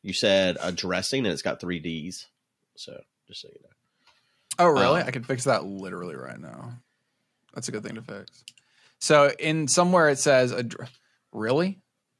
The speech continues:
Speaker 1: I think that's what it said. Hold on. I can log
Speaker 2: Let's
Speaker 1: back in.
Speaker 2: look.
Speaker 1: It's in the, it's in the, one of the first three questions in the
Speaker 2: Oh,
Speaker 1: survey.
Speaker 2: fuck. It's so hot in here. Um,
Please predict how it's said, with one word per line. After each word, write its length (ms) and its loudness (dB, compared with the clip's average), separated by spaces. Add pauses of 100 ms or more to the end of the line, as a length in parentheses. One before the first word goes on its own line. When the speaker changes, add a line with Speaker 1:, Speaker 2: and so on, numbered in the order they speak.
Speaker 1:
I 60 -6
think 200 2
that's 180 0
what 120 -6
it 100 -10
said. 260 -12 (140)
Hold 100 -6
on. 200 -12
I 80 -6
can 140 -10
log 160 -6
Speaker 2:
Let's 140 -8
Speaker 1:
back 80 -8
in. 60 -4
Speaker 2:
look. 160 -8 (400)
Speaker 1:
It's 180 -2
in 100 6
the, 180 4
it's 140 -6
in 120 2
the, 480 4
one 180 0
of 40 2
the 80 0
first 360 -2
three 220 -4
questions 500 -6
in 60 -12
the 60 -12 (120)
Speaker 2:
Oh, 20 -8
Speaker 1:
survey. 240 -10
Speaker 2:
fuck. 320 -20 (100)
It's 160 -6
so 320 -6
hot 260 -12
in 80 -16
here. 300 -14 (600)
Um, 840 -2